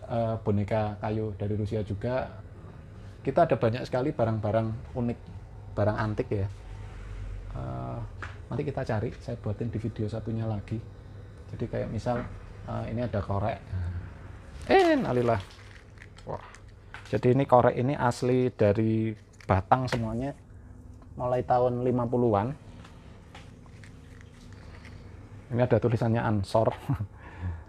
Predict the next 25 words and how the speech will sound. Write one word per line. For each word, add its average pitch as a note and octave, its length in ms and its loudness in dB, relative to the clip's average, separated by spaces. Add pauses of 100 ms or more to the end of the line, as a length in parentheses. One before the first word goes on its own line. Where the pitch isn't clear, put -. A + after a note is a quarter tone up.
(160)
Eh, G2 400 -2
Ansor. G#2 400 0 (1300)
Jadi - 160 -2
saya A2+ 240 6
dapatnya A2 640 2
kayak A2+ 160 4
gini. G#2 240 4 (240)
Ini A2+ 80 0
N A2 240 0
O. B2+ 240 4 (1400)
Ini A#2 400 -2
satu A2+ 320 0
tiga A2+ 160 2
sembilan G#2 320 6
dua. G2+ 480 4
Nomor A2 240 4
telepon A#2 320 6
Jakarta A2+ 320 8
masih C3+ 160 4
empat B2 320 6
angka. A2+ 320 2 (560)
Di A2 80 0
dalamnya A#2 480 6
filmnya, C3 720 2 (160)
eh, A#2 420 2